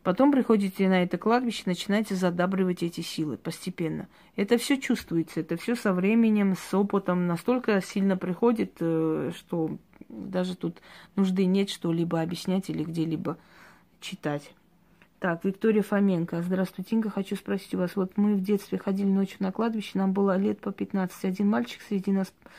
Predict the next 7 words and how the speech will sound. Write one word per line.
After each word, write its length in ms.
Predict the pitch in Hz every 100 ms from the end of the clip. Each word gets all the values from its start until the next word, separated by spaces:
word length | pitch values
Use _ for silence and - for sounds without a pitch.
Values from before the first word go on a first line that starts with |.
| - - - -
поспорил, 540 | - 226 - 214 208 196
мол, 400 | 196 208 196 - -
не 260 | 196 208
струсьте 540 | 196 - 233 240 - 226
сх-, 320 | - - 220 - -
с-, 420 | - - - - _
чего? 320 | - 190 226